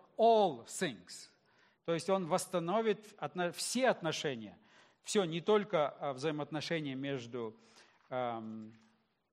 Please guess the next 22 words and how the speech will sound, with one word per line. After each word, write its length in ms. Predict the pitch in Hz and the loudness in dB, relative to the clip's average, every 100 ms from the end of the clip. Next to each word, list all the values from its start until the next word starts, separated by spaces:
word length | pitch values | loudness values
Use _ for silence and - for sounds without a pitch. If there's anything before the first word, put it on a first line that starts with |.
| _ _ _ | _ _ _
детьми 500 | 127 135 139 151 160 | -14 -14 -8 -4 -2
и 160 | 151 131 | -2 -2
отцами. 520 | 127 120 143 107 87 - _ _ _ _ _ _ _ _ | -4 -2 -2 -4 -8 -20 _ _ _ _ _ _ _ _
Интересно 400 | 117 170 214 220 | -6 0 0 0
отметить, 340 | 220 247 220 190 | -4 -4 -6 -6
что 160 | - | -4
Елена 420 | 180 175 208 226 226 | -2 0 0 2 4
Вайт 320 | 160 110 - | 4 2 -4
тоже 320 | 190 170 170 - | -2 2 0 -2
н-, 220 | 156 151 160 | -12 -12 -10
немало 680 | 151 151 143 151 208 202 156 | -8 -6 -4 0 2 2 2
об 100 | 170 | 0
этом 220 | 175 175 | -6 -6
писала. 540 | 185 - 117 110 208 - - _ - _ _ - | -8 -4 -4 -4 -6 -10 -20 _ -20 _ _ -6
И 100 | 170 | 2
она 340 | 180 180 269 | 4 4 2
часто, 640 | 294 - 269 269 - 165 143 | 0 0 0 0 -2 -2 -2
интересно 480 | 165 185 254 - 233 | -2 -2 -2 0 0
отметить, 380 | 220 220 175 | 0 -2 -4
что 220 | - - 180 | -4 2 2
она 200 | 180 180 | 2 0
часто 480 | 233 262 - 202 | 0 0 0 -2